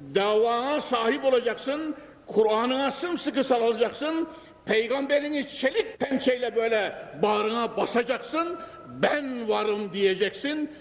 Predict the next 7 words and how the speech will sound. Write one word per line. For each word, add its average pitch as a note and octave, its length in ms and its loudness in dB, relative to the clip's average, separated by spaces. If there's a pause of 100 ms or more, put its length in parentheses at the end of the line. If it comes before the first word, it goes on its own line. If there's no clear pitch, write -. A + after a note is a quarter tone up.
(760)
Hakikat D3 560 0
ve D3+ 80 4
gerçekler D3+ 720 0 (340)
böylece D#3+ 580 2
kıyamet D#3 520 0
sabahına D3+ 1080 -2
kadar D3+ 420 2